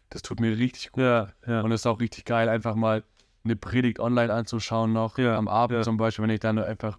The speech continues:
Speaker 1: rum-, einfach rumgammel oder so, schweres Spiel gehabt, anstrengend
Speaker 2: Ja,
Speaker 1: gewesen,
Speaker 2: ja.
Speaker 1: dann tue ich mir gerne noch eine Predigt oder so anhören
Speaker 2: Ja.
Speaker 1: oder anschauen. Da gibt's ja auch, ähm, Real Lives auf YouTube
Speaker 2: Ja,
Speaker 1: und
Speaker 2: gibt
Speaker 1: so.
Speaker 2: ja mega mit die
Speaker 1: Super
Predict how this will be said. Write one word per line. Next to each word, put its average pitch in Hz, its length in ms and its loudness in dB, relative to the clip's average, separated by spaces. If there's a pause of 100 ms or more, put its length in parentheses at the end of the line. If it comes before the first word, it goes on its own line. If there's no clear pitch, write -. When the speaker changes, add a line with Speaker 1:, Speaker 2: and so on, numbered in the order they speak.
(100)
Speaker 1:
rum-, 113 160 -6
einfach - 520 -8
rumgammel 107 480 2
oder 101 200 0
so, 101 320 0
schweres 104 340 -2
Spiel 107 240 -4
gehabt, 101 300 -2
anstrengend 107 420 0
Speaker 2:
Ja, 117 80 4
Speaker 1:
gewesen, 104 300 0
Speaker 2:
ja. 120 120 -2 (400)
Speaker 1:
dann 107 300 0 (380)
tue 113 140 -2
ich 104 100 -4
mir 107 120 2
gerne 110 220 2
noch 107 80 0
eine 110 100 -2
Predigt 117 360 -2
oder 113 140 0
so 113 140 -2
anhören 123 440 0 (140)
Speaker 2:
Ja. 123 220 0 (100)
Speaker 1:
oder 110 200 0
anschauen. 113 520 0
Da 107 80 -4
gibt's - 260 -10
ja 104 220 2
auch, 101 320 -4
ähm, 101 300 0 (140)
Real 113 160 2
Lives 107 360 0
auf 107 120 -12
YouTube 110 260 -2
Speaker 2:
Ja, 95 120 2
Speaker 1:
und 95 80 -2
Speaker 2:
gibt 104 180 -4
Speaker 1:
so. 98 60 0
Speaker 2:
ja 98 60 0
mega 98 260 2
mit 95 160 -6
die 98 80 -2
Speaker 1:
Super 107 360 -2